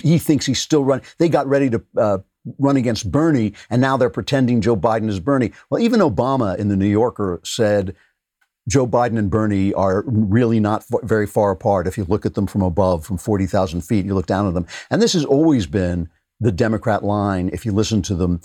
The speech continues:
"We are for socialism, but some of us believe we have to get socialism slowly." That's, that's really what they believe. That really is the difference. That al-, always is the difference. And one of the problems is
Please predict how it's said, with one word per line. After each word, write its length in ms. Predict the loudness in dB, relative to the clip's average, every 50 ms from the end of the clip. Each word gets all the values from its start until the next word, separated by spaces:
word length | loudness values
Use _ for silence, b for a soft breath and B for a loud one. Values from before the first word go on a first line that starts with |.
| B B B B
"We 220 | 0 2 4 4 4
are 120 | 4 2
for 220 | 0 0 -2 -2
socialism, 800 | -2 0 0 0 0 0 0 -2 -2 0 0 0 0 0 0 -2 -6 b b b b
but 160 | -4 -2 0
some 200 | 0 0 0 0
of 120 | 0 0
us 100 | -2 -2
believe 400 | -2 -2 0 2 2 2 2 2
we 80 | 2 0
have 220 | 0 0 -2 -2
to 120 | -2 -4 -2
get 200 | 0 0 -2 0
socialism 580 | 0 0 0 0 -2 -4 -2 -2 0 0 0
slowly." 480 | -2 -2 0 0 0 0 0 -2 -6 -10 -14 _ _ _ _ _ _ -4
That's, 320 | -2 -2 -2 -2 -4 -4
that's 240 | -2 -2 -2 -2 -2
really 280 | 0 0 2 2 2 2
what 160 | 0 0 0
they 100 | -2 -4
believe. 360 | -4 -4 -4 -4 -4 -6 -6 -2
That 180 | 0 0 2 2
really 260 | 2 2 2 2 0
is 140 | 0 -2 -2
the 100 | -2 -2
difference. 320 | -2 -2 -4 -6 -6 -2
That 160 | -2 -2 -2 -2
al-, 240 | 0 0 2 2 2 2
always 340 | 2 2 2 2 2 0 -2
is 120 | -4 -6 -6
the 100 | -6 -4
difference. 320 | -4 -6 -6 -8 -10 -12 B B B B B
And 260 | 0 0 2 2 2
one 120 | 2 2 0
of 100 | -2 -4
the 80 | -4
problems 520 | -4 -2 -2 -2 0 0 0 0 0 0 0
is 360 | 0 -2 -2 -2 -6 -8 -10